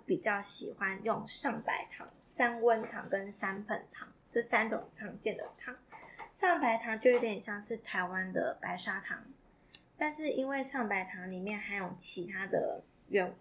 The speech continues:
原物料，所以它吃起来会在嘴巴里面会有一点比较腻的感觉，比较不会有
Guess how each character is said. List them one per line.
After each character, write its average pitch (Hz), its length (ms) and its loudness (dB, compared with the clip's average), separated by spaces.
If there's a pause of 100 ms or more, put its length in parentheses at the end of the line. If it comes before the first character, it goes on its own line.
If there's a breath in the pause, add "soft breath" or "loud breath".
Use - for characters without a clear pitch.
(120)
原 185 220 2
物 196 300 -4
料， - 260 2 (280 loud breath)
所 294 140 -2
以 254 100 2
它 240 280 -2 (100)
吃 - 340 2
起 - 180 0
来 - 160 0
会 220 160 0
在 214 380 0
嘴 - 240 0
巴 196 420 -4 (280)
里 190 160 -2
面 202 200 0
会 220 180 0
有 190 80 6
一 196 60 6
点 - 200 2 (880)
比 196 80 6
较 247 260 6
腻 262 340 2
的 - 200 -2
感 - 200 -2 (120)
觉， - 280 -4 (160)
比 427 100 4
较 262 300 2
不 208 120 -2
会 226 220 0
有 - 240 2